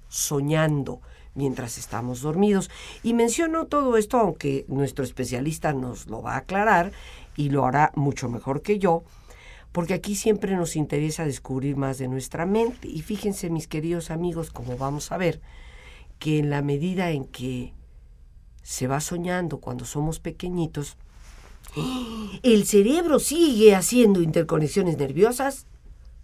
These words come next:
porque cuando nacemos todavía no tenemos todo el cerebro desarrollado, y por eso esa etapa de sueño, entre otras cosas, es importante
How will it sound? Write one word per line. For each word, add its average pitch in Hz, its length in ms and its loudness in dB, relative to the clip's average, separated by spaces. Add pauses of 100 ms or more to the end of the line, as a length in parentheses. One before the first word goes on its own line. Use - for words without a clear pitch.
(100)
porque 139 320 -4
cuando 131 300 -4
nacemos 165 520 -6
todavía 120 520 -10
no - 160 -8
tenemos 285 480 -8
todo 233 240 -10
el 208 80 -6
cerebro 151 460 -4
desarrollado, 147 800 -4 (440)
y 143 120 -8
por 143 240 -4
eso 175 340 -6 (540)
esa 165 240 -6
etapa 160 340 -6
de 135 80 -6
sueño, 147 340 -4
entre 135 200 -4
otras 135 240 -8
cosas, 117 480 -10
es 135 240 -8
importante - 760 -10